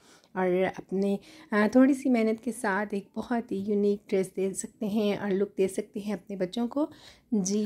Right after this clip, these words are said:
और अगर आप इतने ज़्यादा महंगी ड्रेस अफोर्ड नहीं कर सकते तो इसके लिए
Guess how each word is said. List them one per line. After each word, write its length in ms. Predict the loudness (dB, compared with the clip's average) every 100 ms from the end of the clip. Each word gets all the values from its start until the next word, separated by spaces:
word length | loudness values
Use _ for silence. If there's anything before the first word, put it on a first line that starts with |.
| 2
और 140 | 4
अगर 200 | 4 4
आप 140 | 2 0
इतने 240 | 2 4 6
ज़्यादा 520 | 4 0 0 0 0
महंगी 460 | 0 -2 -2 -4
ड्रेस 280 | -2 -2 -2
अफोर्ड 340 | -4 -2 0 0
नहीं 240 | 2 2
कर 120 | 2
सकते 460 | -2 -6 -6 -4 -4
तो 120 | -4
इसके 340 | -10 -8 -6
लिए 220 | -2 -2